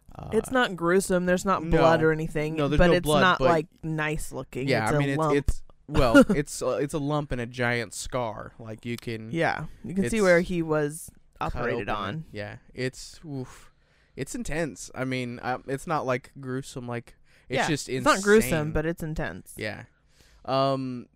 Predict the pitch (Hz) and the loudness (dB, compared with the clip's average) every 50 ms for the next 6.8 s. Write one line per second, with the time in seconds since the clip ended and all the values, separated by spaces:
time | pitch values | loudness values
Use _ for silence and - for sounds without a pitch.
0 | _ _ - 147 156 156 143 156 165 156 151 156 151 143 147 147 147 143 143 139 | _ _ -4 -2 0 0 0 0 -2 -2 -2 -2 0 2 2 4 4 2 0 -4
1 | 131 131 139 127 123 120 120 117 117 113 110 - - - _ - - - 127 135 | -4 -4 -4 -4 -4 -4 -6 -6 -8 -8 -10 -12 -14 -18 _ -18 -14 -12 -8 -8
2 | 135 123 123 117 - - 131 120 120 117 117 117 - - - - 107 107 110 107 | -6 -6 -6 -6 -4 -2 0 0 0 0 -2 -6 -12 -18 -16 -14 -12 -12 -12 -14
3 | 107 104 104 113 117 120 120 120 90 - 131 143 - - 143 143 143 143 139 131 | -14 -8 -4 -2 -2 0 -2 -2 -4 -4 -6 -8 -8 -8 -4 -2 0 0 0 -2
4 | 127 - - 123 151 147 139 - 160 139 - - 160 147 143 139 131 117 113 120 | -4 -6 -6 -4 -2 -2 -2 0 -2 -2 0 -2 -2 -2 -2 -4 -4 -4 -2 -2
5 | 123 127 123 123 - - - - 117 120 120 123 120 113 113 110 113 117 - - | -2 -2 -4 -6 -10 -12 -10 -6 -6 -6 -6 -6 -8 -6 -4 -4 -4 -4 -6 -8
6 | 123 113 113 113 113 113 117 127 127 127 123 131 127 127 127 - | -10 -10 -8 -10 -8 -8 -4 -4 -4 -4 -2 -2 -2 -2 -2 -4